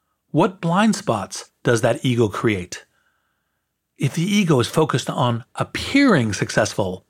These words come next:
then that will probably mean the founder is risk averse. They won't want a failure to deprive them of their position or harm their reputation. Of course, this ego talk cuts both ways. An investor with the wrong kind of ego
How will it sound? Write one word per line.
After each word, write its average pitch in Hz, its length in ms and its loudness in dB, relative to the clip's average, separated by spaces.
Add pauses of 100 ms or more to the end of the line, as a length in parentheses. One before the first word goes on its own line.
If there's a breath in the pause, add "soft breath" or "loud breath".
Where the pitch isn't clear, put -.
then 131 120 2
that 143 140 2
will 139 100 4
probably 175 360 0
mean 147 160 2
the 120 80 0
founder 123 340 0
is 107 160 -2
risk 131 240 0
averse. 92 440 -6 (480 soft breath)
They 139 100 2
won't 190 260 2
want 185 180 6
a 156 60 2
failure 165 640 2 (120)
to - 100 -4
deprive 160 560 0
them 123 180 2
of 123 140 -2
their 120 100 4
position 110 600 -2 (100)
or 107 140 0
harm 120 340 0
their 110 80 2
reputation. 110 680 -2 (1120)
Of - 120 -4
course, 175 320 0 (200)
this 190 280 0
ego 202 260 4
talk - 420 -2 (100)
cuts - 240 -2
both 117 320 0
ways. 98 440 -4 (800)
An 135 60 2
investor 123 800 0
with 127 160 0
the 120 80 2
wrong 123 400 2
kind 143 260 -2
of 123 100 -2
ego 101 400 -4